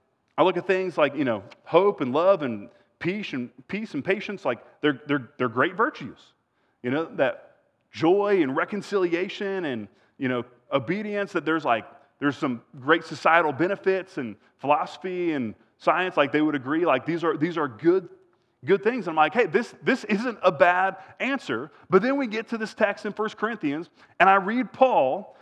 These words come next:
saying, "If the gospel, if the resurrection is not true, then Christians are above all el-, others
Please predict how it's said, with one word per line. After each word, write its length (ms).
saying, 480
"If 160
the 100
gospel, 720
if 120
the 80
resurrection 720
is 140
not 280
true, 520
then 160
Christians 760
are 160
above 400
all 320
el-, 320
others 400